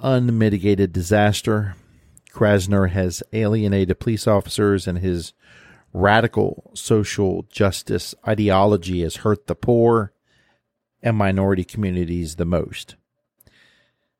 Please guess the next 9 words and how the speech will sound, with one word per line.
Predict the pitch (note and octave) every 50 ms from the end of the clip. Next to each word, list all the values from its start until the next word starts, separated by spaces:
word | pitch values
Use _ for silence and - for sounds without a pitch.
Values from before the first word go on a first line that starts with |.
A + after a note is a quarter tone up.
| _ _ _ _ _ _ _ _ _ _ _ _ _ _ _ _ _ _
In | - G#2+
fact, | - A#2+ A2+ G#2+ -
so | - C#3 C#3+ C3
much | A#2 G#2+ -
so | - - A2+ G#2+ G2+
that | F#2+ G2+ F#2
in | G2+ G2+ F#2+ F2+
twenty | - - - B2 B2 A#2+ A#2 A2
twenty-one, | - A2+ A2+ G#2+ G#2 G2 F#2 F#2 F#2+ G2+ G#2 G#2+ A2+ A#2+ B2 A#2+